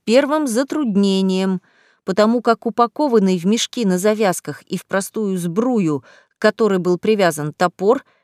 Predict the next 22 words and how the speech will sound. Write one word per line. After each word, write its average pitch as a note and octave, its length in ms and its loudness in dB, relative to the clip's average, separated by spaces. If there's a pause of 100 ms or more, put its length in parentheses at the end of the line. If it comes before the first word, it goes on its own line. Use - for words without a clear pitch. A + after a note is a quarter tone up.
(120)
ещё F3 480 -4
топор, D4 440 -2 (100)
пила, E3+ 480 0
тесак — - 760 -4 (360)
кусок A3+ 380 2
обычного G3 540 0
железа G3+ 540 2
и - 180 -4
ещё G#3 300 -2
по E3+ 160 0
мелочи, C#4 540 -2 (300)
Айван C#4+ 380 4
озадаченно C4+ 680 2
застыл A#3 640 0
над A3 220 2
горой G3+ 360 2
поклажи, G#3+ 720 0 (340)
предназначенной B3+ 1080 0
для A#3 240 0
навьючивания B3 960 0
на A#3 160 2
меня. F#3+ 500 0